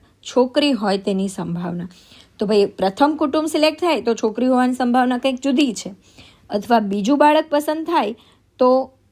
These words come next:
સોરી, બીજું પસંદ, અ, કુટુંબ પસંદ થાય તો એમાં પણ છોકરી હોવાની સંભાવના કંઈક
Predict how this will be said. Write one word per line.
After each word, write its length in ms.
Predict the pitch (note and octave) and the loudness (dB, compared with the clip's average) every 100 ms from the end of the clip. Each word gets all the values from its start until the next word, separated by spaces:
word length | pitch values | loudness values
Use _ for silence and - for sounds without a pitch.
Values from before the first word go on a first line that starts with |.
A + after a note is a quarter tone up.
| _ - | _ -4
સોરી, 220 | A#3+ G3 | 0 2
બીજું 300 | F#3 A#3+ C#4 | 2 0 2
પસંદ, 400 | C#4+ D4+ C#4+ C#4+ | 2 2 0 -2
અ, 400 | - C4+ C4 B3+ | 2 4 4 0
કુટુંબ 460 | B3+ C4 A#3 D4 D4+ | -2 -4 -2 -2 0
પસંદ 420 | D4 C#4 C#4+ D4 | 0 0 -2 -4
થાય 300 | D4 C#4 G3+ | 0 0 -2
તો 380 | - _ - A#3 | -8 _ -10 -4
એમાં 240 | A3+ A#3+ C4+ | -2 0 -2
પણ 180 | B3+ | -4
છોકરી 360 | A#3 A3+ A3 B3+ | -2 -2 0 2
હોવાની 340 | A#3 A3+ A3 | 2 2 2
સંભાવના 560 | A3+ G#3+ G#3+ A3+ G#3+ F#3+ | 0 -2 0 0 0 -2
કંઈક 260 | F3 G3+ | -4 -6